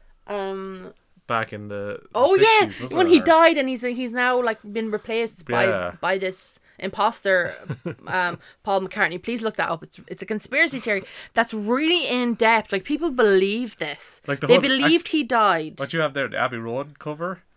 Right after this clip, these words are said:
Speaker 1: Yeah.
Speaker 2: where he's the only one without shoes on.
Speaker 1: Yes, he's no shoes on him, yes.
Speaker 2: Yeah, because he's, like, he was buried without his shoes or something.
Speaker 1: Yeah,
Speaker 2: And
Speaker 1: yeah.
Speaker 2: it's something to do with one of the cars in the background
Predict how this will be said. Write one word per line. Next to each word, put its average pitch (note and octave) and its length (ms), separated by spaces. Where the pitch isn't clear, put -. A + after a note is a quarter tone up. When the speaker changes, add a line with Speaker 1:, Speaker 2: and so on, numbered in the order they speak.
Speaker 1:
Yeah. F#3+ 220
Speaker 2:
where - 80
he's C#3 160
the C3 80
only B2+ 120
one B2 400
without A#2 380
shoes D#3 340
on. D#3 300
Speaker 1:
Yes, C4 440
he's B3+ 160
no B3 120
shoes C4 280
on F#3+ 180
him, D#3 180
yes. F3 380
Speaker 2:
Yeah, A2+ 140
because G2+ 360
he's, G2 220
like, G2 260
he G2+ 120
was G2+ 100
buried F#2 380
without F2 240
his - 80
shoes F2 200
or E2+ 100
something. F2+ 280
Speaker 1:
Yeah, F3+ 300
Speaker 2:
And E3 100
Speaker 1:
yeah. - 120
Speaker 2:
it's - 80
something D3+ 220
to B2 100
do C3 140
with A2+ 200
one A#2+ 160
of A2 40
the G#2 60
cars A2+ 340
in G2+ 100
the G2 60
background F#2+ 720